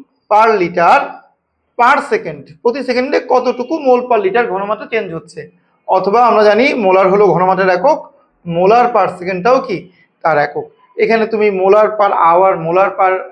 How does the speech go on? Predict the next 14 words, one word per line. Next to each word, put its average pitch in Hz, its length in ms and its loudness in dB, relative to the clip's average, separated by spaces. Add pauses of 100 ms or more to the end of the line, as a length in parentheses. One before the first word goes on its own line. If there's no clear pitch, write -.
আহ, 156 140 -2 (100)
মিনিট 196 260 -8 (140)
এগুলোও 214 380 0
হইতে 180 180 -6
পারে। 147 240 -4 (360)
যদি 165 200 -6
বিক্রিয়াটা 165 500 -8
একটু 151 200 -16 (280)
আস্তে 170 320 -6
ধীরে 156 220 0
হয়, 151 280 0
স্লো 175 300 2
বিক্রিয়া 160 400 -4
হয়, 262 260 2